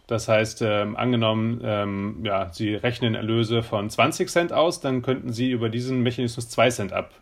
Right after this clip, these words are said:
ähm, abrufen. Und, äh, den Mitgliedstaaten der E U ist jetzt freigestellt zu sagen, "Na, wir machen nicht achtzehn Cent, wir machen lieber siebzehn Cent, weil dann können wir drei Cent einnehmen."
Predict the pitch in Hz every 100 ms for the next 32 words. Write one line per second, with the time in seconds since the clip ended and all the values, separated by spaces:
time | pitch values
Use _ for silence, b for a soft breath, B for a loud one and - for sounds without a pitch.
0 | - 110 95 95 92 - 92 95 - B
1 | B B B B 101 104 101 101 101 95
2 | 104 101 98 127 165 - 131 123 120 101
3 | 151 180 131 117 - 131 135 123 131 131
4 | 120 117 117 120 123 165 147 135 131 131
5 | 117 165 - 143 120 127 123 113 110 113
6 | 110 104 139 - 117 113 120 139 110 113
7 | 123 120 127 127 - 117 107 95 95 92
8 | 92